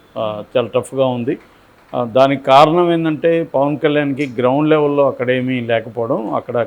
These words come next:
కాపు ఓట్లు అయితే తొంభై వేల పైన ఉన్నాయి, కానీ అవన్నీ గుంపగత్తుగా పడే అవకాశం లేదు.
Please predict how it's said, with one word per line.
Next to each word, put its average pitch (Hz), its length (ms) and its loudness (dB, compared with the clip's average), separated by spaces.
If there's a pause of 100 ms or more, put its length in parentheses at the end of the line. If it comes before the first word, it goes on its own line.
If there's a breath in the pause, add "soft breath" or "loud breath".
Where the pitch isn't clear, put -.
(100)
కాపు 143 320 2
ఓట్లు 156 340 2
అయితే 139 180 0
తొంభై 127 640 -2
వేల 123 240 0
పైన 123 320 -4
ఉన్నాయి, 127 260 -2
కానీ 135 240 -2 (640 soft breath)
అవన్నీ 170 320 4
గుంపగత్తుగా 156 880 2
పడే 139 320 4
అవకాశం 131 500 2
లేదు. 113 320 -2